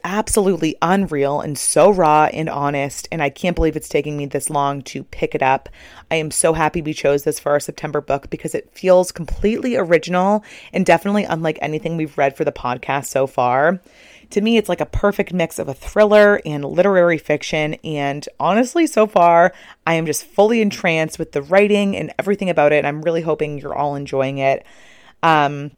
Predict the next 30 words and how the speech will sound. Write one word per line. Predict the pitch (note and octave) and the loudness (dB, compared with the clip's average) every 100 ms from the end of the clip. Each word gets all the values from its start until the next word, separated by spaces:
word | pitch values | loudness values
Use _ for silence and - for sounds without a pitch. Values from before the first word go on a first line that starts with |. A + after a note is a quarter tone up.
| _ _ _ - | _ _ _ -6
it | F#3+ | -2
was | E3+ D#3 | -2 2
really, | A3+ A#3+ | 4 6
really | B3 A3 G#3 | 4 0 2
hard | F#3+ F#3 F#3+ | 4 4 2
for | |
me | F3+ | -4
to | D#3 | -4
stop | - - D3+ D#3+ | -4 0 4 4
at | D#3 | 2
this | D3+ | -2
halfway | - D3 - D#3 | 2 0 2 0
point | D3+ - C#3+ C3+ | 0 -4 -6 -6
and | C#3+ | -8
pick | D#3+ - | -10 -6
up | D#3+ | -6
another | D#3 C#3 C#3+ | -4 -2 -2
book. | C#3+ G3+ G3+ - - - - _ D#3+ | 4 4 4 -2 -20 -20 -20 _ -2
Um, | D3 C3 C3 _ | 0 -2 -10 _
thankfully, | - D3 C#3 C3+ | -6 -6 -6 -8
I | C3+ | -8
picked | - - | -10 -8
up | C#3 | -8
Talking | - C#3 - C3 | -6 -8 -8 -8
at | - | -6
Night, | E3+ G#3 G3+ | 2 2 2
which | - - | -2 -6
I | - C#3 | -6 -6
ended | C3+ | -6
up | B2+ | -10